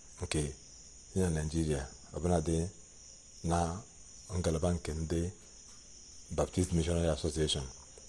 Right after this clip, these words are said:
nke mba Afrịka gbara gburugburu. Ọ bụkwa site n'ime ngalaba nke Naịjirịa, n'ime Olugweru nke dị n'ime Ibadan, Ọyọ Steeti, ka ozi ọma si eru unu ntị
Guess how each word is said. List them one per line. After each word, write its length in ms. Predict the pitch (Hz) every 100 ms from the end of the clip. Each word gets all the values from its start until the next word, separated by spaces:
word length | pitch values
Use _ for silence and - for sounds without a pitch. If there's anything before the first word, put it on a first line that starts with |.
| -
nke 200 | 90 -
mba 160 | 87 80
Afrịka 460 | 78 - 78 - 76 76 82
gbara 240 | - 76 73
gburugburu. 480 | 69 69 73 71 - - - - -
Ọ 80 | -
bụkwa 220 | 76 80 82
site 140 | 90
n'ime 240 | 87 87 90
ngalaba 280 | 92 78 87
nke 140 | 78 85
Naịjirịa, 480 | 78 73 82 76 67 - - - - - -
n'ime 320 | 92 92 98 107 -
Olugweru 580 | 80 85 82 80 78 78
nke 160 | 76 87
dị 100 | 85
n'ime 180 | 85 78
Ibadan, 340 | 71 65 65 -
Ọyọ 240 | - 85
Steeti, 400 | 85 - 76 - - - - - -
ka 120 | - 71 -
ozi 200 | 82 80
ọma 200 | 82 85 76
si 180 | - 73 67
eru 220 | 69 78
unu 180 | 82 76 69 -
ntị 240 | 82 -